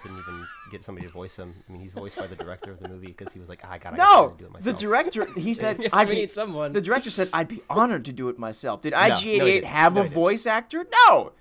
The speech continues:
Speaker 1: No, he didn't.
Speaker 2: This
Speaker 1: No.
Speaker 2: I G eighty-eight was literally
Speaker 1: <laughs>
Speaker 2: just, you know,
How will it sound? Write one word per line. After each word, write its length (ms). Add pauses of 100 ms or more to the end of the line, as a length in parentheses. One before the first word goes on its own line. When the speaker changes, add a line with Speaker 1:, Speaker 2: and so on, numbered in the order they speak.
(160)
Speaker 1:
No, 100
he 80
didn't. 200
Speaker 2:
This 160
Speaker 1:
No. 60 (140)
Speaker 2:
I 160
G 140
eighty-eight 260
was 180
literally 500
Speaker 1:
<laughs> 20
Speaker 2:
just, 260 (160)
you 100
know, 240